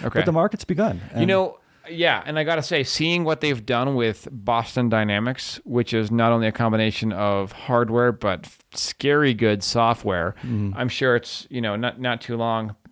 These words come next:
Speaker 1: before,
Speaker 2: No, the
Speaker 1: uh,
Speaker 2: market's definitely here. And, and, and if you, that report is, if you see how many people are becoming paraplegic or quadriplegic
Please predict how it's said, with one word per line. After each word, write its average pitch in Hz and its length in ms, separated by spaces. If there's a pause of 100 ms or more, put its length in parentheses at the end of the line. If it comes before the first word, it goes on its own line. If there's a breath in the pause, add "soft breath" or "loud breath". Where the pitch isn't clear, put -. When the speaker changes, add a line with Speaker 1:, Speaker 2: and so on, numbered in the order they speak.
Speaker 1:
before, 107 460
Speaker 2:
No, 175 160
the 104 80
Speaker 1:
uh, 104 60
Speaker 2:
market's 117 320
definitely 113 320
here. 107 200
And, 113 140
and, 139 240
and 135 160
if 131 180
you, 139 360
that 135 200
report 117 380
is, 104 300 (260 loud breath)
if - 140
you 143 80
see 185 160
how 180 100
many 151 160
people 120 340
are 98 160
becoming 107 400
paraplegic 113 520
or 101 160
quadriplegic 104 640